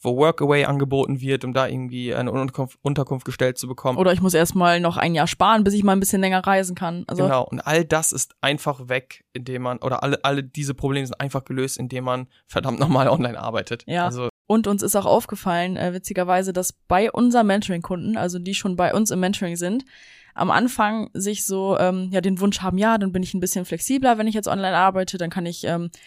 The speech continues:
Speaker 2: ja, vielleicht mal, ähm, verreisen, wenn ich halt will und sowas, dass das so der Horizont quasi ist, dass sie so ein bisschen mehr Freiheit haben. Und am Ende merken die dann,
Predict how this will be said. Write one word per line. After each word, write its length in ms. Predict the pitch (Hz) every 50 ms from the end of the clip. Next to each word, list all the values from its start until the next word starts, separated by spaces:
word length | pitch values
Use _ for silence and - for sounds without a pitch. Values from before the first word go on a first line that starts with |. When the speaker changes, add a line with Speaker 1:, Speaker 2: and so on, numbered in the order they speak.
| - - _
Speaker 2:
ja, 160 | 180 175 165
vielleicht 260 | - - 175 175 -
mal, 480 | 185 180 180 180 180 180 180 180 175 -
ähm, 340 | - 170 170 170 165 165 156 -
verreisen, 480 | - - 185 185 214 240 262 220 226 208
wenn 100 | 208 208
ich 120 | 208 -
halt 200 | 214 202 190 185
will 180 | 196 196 202 185
und 140 | 156 185
sowas, 280 | - 190 190 214 233 -
dass 200 | - 190 185 -
das 180 | - 196 202 -
so 220 | 208 202 202 196 - - _ -
der 100 | 180 196
Horizont 500 | 208 220 240 214 - - 220 247 254 -
quasi 340 | - 190 180 180 180 175
ist, 160 | - 220 - -
dass 120 | 185 -
sie 80 | - 180
so 100 | 180 180
ein 60 | 180
bisschen 240 | 185 185 - 180 175
mehr 120 | 170 175
Freiheit 480 | - - - 208 220 214 190 165 - -
haben. 340 | 180 160 160 160 175 214 - - - - - -
Und 120 | _ 180 180
am 80 | 180 175
Ende 380 | - 180 220 196 185 190 196 -
merken 260 | - 185 185 - 185
die 80 | 180 175
dann, 260 | 170 170 170 180 -